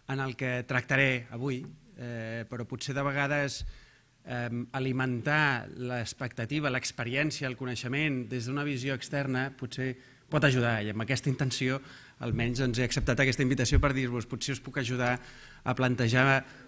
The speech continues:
maneres de repensar algunes de les coses que feu, com les feu i, com, i sobretot com aconseguim alguns dels resultats, no?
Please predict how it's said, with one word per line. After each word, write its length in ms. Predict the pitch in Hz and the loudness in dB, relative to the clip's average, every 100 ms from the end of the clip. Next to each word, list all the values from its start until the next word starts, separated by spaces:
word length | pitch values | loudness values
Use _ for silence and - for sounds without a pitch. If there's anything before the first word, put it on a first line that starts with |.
| - 135 | -4 2
maneres 360 | 135 143 147 | 4 6 6
de 80 | 147 | 6
repensar 500 | 143 143 127 - 147 | 6 6 6 8 8
algunes 340 | 127 117 117 | 8 6 0
de 80 | 110 | 0
les 160 | 110 - | 0 -2
coses 280 | 113 113 - | -2 -2 -2
que 80 | |
feu, 280 | 113 113 110 113 | -2 0 0 0
com 160 | 113 | -2
les 160 | 110 - | -2 -2
feu 240 | 113 117 | 0 0
i, 80 | 107 | 0
com, 300 | 117 110 107 | -2 -2 -2
i 80 | 107 | -4
sobretot 400 | 117 110 113 113 | -4 -2 -4 -2
com 160 | 117 113 | -2 0
aconseguim 420 | 107 - 107 107 | -2 -2 -2 -2
alguns 280 | 98 98 95 | -2 -4 -6
dels 80 | 92 | -6
resultats, 480 | 85 82 85 - | -8 -8 -10 -8
no? 80 | 151 | -10